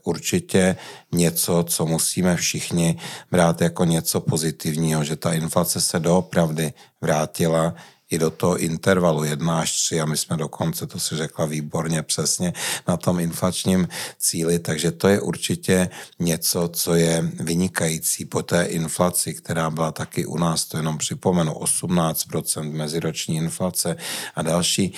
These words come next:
takže to je, to je výborná zpráva, ale je potřeba si říct k tomu,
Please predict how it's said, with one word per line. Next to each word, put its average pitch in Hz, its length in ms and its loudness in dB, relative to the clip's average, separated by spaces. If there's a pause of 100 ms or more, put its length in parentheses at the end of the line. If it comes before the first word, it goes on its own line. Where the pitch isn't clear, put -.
(220)
takže 85 280 2
to 87 180 0
je, 110 220 6
to 110 180 2
je 107 220 6
výborná 95 600 2
zpráva, 78 720 0 (160)
ale 87 260 2 (320)
je 117 100 4
potřeba 127 800 2
si - 180 -2
říct 101 280 0
k - 80 -12
tomu, 107 420 4